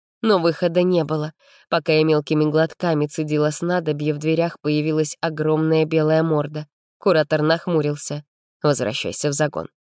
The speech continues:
Я присмотрю за ней». Пёс виновато заскулил и начал протискиваться обратно к выходу. Ледяной поднялся и сказал:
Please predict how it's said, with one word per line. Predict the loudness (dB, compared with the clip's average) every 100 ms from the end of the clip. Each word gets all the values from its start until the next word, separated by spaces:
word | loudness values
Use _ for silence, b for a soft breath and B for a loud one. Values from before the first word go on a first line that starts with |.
| _ -2
Я | -2
присмотрю | -2 -4 -2 -4 -4 -10
за | -10
ней». | -12 -18 _ _ _ _ _ _ _
Пёс | -2 0
виновато | 0 2 2 0 -2
заскулил | -2 -2 -2 -2 0 -2 -2
и | -2
начал | 0 -2 -6
протискиваться | -4 -6 -4 -8 -6 -4 -4 -2 -2
обратно | 0 -2 -2 -2
к | 0
выходу. | -4 -4 -8 -8 -14 b b b
Ледяной | -2 0 2 2 2
поднялся | 2 0 2 0 -2 -4
и | -4
сказал: | -2 -4 -2 -6